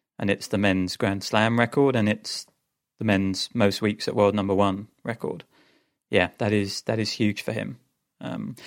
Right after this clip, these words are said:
incidentally, I think Nadal going out makes it worse for Djokovic this tournament. I think Tsitsipas or Medvedev would be tougher opponents for him in the final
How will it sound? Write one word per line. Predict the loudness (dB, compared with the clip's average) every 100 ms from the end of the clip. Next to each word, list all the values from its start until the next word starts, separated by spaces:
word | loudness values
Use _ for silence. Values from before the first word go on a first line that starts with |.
| 0
incidentally, | 2 6 6 6 6 0 -2 -2 -6 _ _ _ _ _ _ _ _ _ _ _
I | 0
think | 4 2 2 -4
Nadal | -4 4 8 8 6 0 _
going | 4 6 6 6
out | 4 4 0 _ _ _ _
makes | 0 0 0 0
it | 0 -2 -12 2
worse | 8 8 8 0 -6
for | -6 -8
Djokovic | -8 -8 -10 -10 -10
this | -10 -6
tournament. | -6 -6 -8 -12 -16 _ _ _ _ _ _ _ _ _ _ _ _ _ _
I | -4
think | 2 2 2 -6 -16 _ _
Tsitsipas | 0 0 0 -2 0 0 -2 -6 2
or | 4
Medvedev | 6 2 2 0 0 0 -6 _ _ _ _ _
would | -4 -2
be |
tougher | -2 0 -2 0
opponents | 0 4 4 4 0
for | 2 2
him | 2
in | 0
the | 0
final | 0 0 2 0 -2